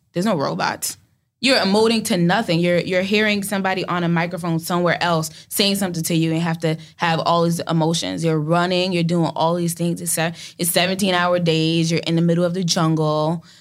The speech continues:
Uh, there's poison frogs. You know, there's just a, there's a lot of things going. There's so many elements, uh, that I think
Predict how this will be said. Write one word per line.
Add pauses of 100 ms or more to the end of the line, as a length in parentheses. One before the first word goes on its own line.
(120)
Uh,
there's
poison
frogs. (380)
You
know,
there's
just
a,
there's
a
lot
of
things
going.
There's
so
many
elements, (340)
uh,
that
I
think